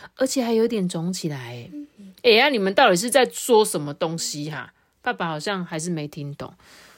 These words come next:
就是他好像是冻伤了啦，冻伤了。“哎，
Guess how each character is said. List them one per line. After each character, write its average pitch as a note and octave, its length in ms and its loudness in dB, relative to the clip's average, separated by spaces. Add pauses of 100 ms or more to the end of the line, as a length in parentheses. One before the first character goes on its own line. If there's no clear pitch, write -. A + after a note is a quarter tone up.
(160)
就 E4+ 200 4
是 E4 500 4 (140)
他 E4 160 0
好 G#3 80 4
像 B3+ 180 0
是 C4+ 100 -2
冻 B3 320 2
伤 A3 400 0
了 G#3+ 120 4
啦， D#3+ 320 2 (340)
冻 E4+ 240 6
伤 C#4+ 420 2
了。 B3+ 480 6 (200)
“哎， B3 260 8